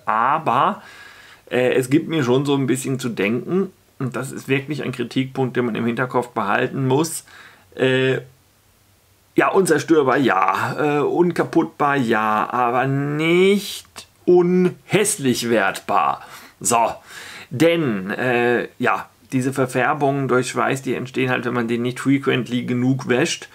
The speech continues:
Und ich vermute mal schwer, dass man den eigentlich quasi jedes Mal waschen sollte, nachdem man ihn komplett durchgeschwitzt hat. Äh, und das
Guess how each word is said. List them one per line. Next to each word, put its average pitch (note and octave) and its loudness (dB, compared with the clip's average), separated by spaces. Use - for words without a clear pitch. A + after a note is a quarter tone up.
Und - -8
ich C3+ -2
vermute C3+ 0
mal B2 0
schwer, B2+ -2
dass - -6
man B2 -2
den B2 0
eigentlich A#2 -4
quasi A#2 -2
jedes B2 -4
Mal A2+ -2
waschen A2 -2
sollte, A#2 0
nachdem C3 -2
man B2 0
ihn B2 -4
komplett B2+ 0
durchgeschwitzt C3 2
hat. - -6
Äh, B2+ 4
und C3 -4
das C#3 -2